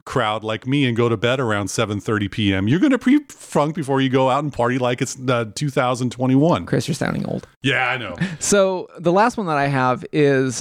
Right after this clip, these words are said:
Speaker 2: um, kind of a double-edged sword, and that's why I wanted to hold it at the end, is, uh, you know, as,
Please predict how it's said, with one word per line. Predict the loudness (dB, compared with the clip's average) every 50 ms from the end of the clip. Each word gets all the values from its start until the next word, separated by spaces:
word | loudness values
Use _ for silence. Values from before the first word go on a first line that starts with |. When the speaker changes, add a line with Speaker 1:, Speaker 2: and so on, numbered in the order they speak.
| -4 -2
Speaker 2:
um, | 0 2 2 2 0 0 2
kind | 0 0 0
of | 0
a |
double-edged | -2 -2 0 0 0 0 2
sword, | 2 0 0
and | 0 0
that's | 0 2
why | 2
I | 2
wanted | 2 0 -2 -2
to |
hold | 0 0 2 2
it | 0
at | 0 -2
the | -4 -6 -6 -4
end, | -4 -4 -4 -4 -4 -6 -2
is, | 2 2 4 4 2 0 -4 -6 -6 -8 -4 -2
uh, | 0 0 0 0
you | 0 0 0
know, | 0 0 0
as, | 0 0 0 0 0 -2 -6 -6